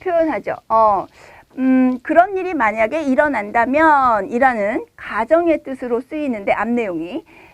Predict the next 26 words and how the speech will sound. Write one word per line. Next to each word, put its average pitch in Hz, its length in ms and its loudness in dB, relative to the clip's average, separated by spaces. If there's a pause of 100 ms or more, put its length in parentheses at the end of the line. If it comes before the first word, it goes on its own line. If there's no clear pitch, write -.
(120)
지만은 349 560 0
앞 220 160 2
내용이 381 460 -2
가정일 277 480 -2
때 285 100 -4
쓸 370 220 -6
수가 359 440 0 (260)
없어요. 226 340 -2 (380)
음, 214 240 -6
그래서 330 460 2 (220)
이 294 200 2
은혜는 285 580 2
죽어도 494 680 4
잊지 311 280 0
않겠습니다. 262 480 -2
이거는 339 460 0
저, - 140 -14
실제로 480 680 2
죽는 311 360 0
것이 320 240 2
아니라 254 480 0 (240)
만약에 330 640 0
죽게 311 440 -4
되더라도 285 1120 2
라는 220 300 0
뜻이죠. 202 720 -2